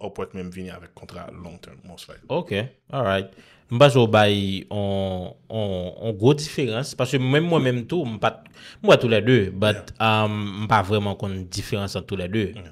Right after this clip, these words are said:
Speaker 2: you know? But m panse nan menm sans lan, jan m ap konn ap g on jan m konn ap gade Upwork, ou efektivman f on pwen ki se li pèmèt ke vrèman ou travay long term ansanm avèk dè company, etc. That's a good point. Ki, ki, ki disiplin ke w mete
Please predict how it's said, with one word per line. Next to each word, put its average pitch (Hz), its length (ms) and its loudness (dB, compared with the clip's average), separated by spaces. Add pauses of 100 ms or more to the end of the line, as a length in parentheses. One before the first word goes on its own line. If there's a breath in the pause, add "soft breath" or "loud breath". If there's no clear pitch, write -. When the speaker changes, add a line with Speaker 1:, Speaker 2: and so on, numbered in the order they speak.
Speaker 2:
you 98 160 -6
know? 104 220 0 (320 loud breath)
But 107 260 -2
m 117 80 -2
panse 123 240 4
nan 110 240 0
menm 151 180 4
sans - 240 0
lan, 127 160 4
jan 135 160 4
m 147 60 4
ap - 100 -6
konn 147 140 0
ap 127 180 -4
g 139 80 -4
on 135 160 -10
jan 143 220 -6
m 151 60 -8
konn 151 140 -2
ap 143 100 -6
gade 123 260 4
Upwork, 123 480 0
ou 107 160 2
efektivman 101 840 -4 (380)
f - 160 -12
on 101 120 -4
pwen 127 240 -2 (460 loud breath)
ki 107 120 -2
se 104 320 2
li 95 80 -6
pèmèt 104 320 -2
ke 101 120 -2
vrèman 98 340 -6
ou 95 140 -8
travay 92 280 -4
long 95 200 -8
term 101 360 -4
ansanm 95 300 -4
avèk 92 140 -6
dè 92 100 -6
company, 92 340 -6
etc. 87 360 -10 (360)
That's 107 200 -4
a 101 40 -6
good 92 160 -6
point. 87 200 -6 (1200 loud breath)
Ki, 175 160 4 (560)
ki, 220 200 2 (320)
ki 220 140 -4
disiplin 220 420 -4
ke 120 80 2
w 107 120 -2
mete 113 200 -2